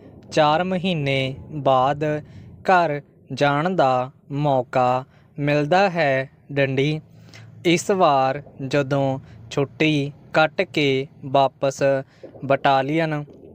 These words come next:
ਵਿੱਚ ਮੁੜਿਆ ਤਾਂ ਇੱਕ ਦਿਨ ਵੀਡੀਓ ਕਾਲ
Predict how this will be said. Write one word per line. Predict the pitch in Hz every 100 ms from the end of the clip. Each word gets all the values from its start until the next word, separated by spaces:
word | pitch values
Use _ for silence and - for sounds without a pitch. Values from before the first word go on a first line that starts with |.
| -
ਵਿੱਚ | 147 147 - 135 131 135 - -
ਮੁੜਿਆ | 139 139 135 131 131 135 147 -
ਤਾਂ | 143 135 131 135 - - - _ _ _ _ _ -
ਇੱਕ | 156 -
ਦਿਨ | 185 151 135 135 139 - - -
ਵੀਡੀਓ | 135 139 139 143 156 147 143 - -
ਕਾਲ | 139 143 165 185